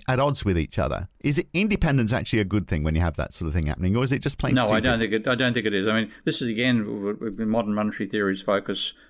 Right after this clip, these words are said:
Speaker 2: on the central bank as part of the government,
Speaker 1: Mm.
Speaker 2: uh, and you know, they, they, they, I think they exaggerate part of the,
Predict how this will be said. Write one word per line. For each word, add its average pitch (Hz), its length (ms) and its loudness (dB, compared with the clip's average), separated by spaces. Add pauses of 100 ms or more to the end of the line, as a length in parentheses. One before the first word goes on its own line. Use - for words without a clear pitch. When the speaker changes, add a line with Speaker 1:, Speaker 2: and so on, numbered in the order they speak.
(140)
Speaker 2:
on 98 400 2 (120)
the 107 180 -2 (180)
central 117 300 -2
bank 104 240 0
as 104 160 -4
part 110 340 -4
of 95 200 -4
the 95 80 -12
government, 92 520 -4 (320)
Speaker 1:
Mm. 110 120 0
Speaker 2:
uh, 101 260 2 (140)
and 104 300 -2
you 110 280 -4
know, 110 140 0
they, 104 240 0 (220)
they, 110 220 2
they, 110 340 0
I 120 80 -2
think 110 140 -6
they 104 120 0
exaggerate 101 680 0
part 98 240 -2
of 92 160 -8
the, 98 180 -6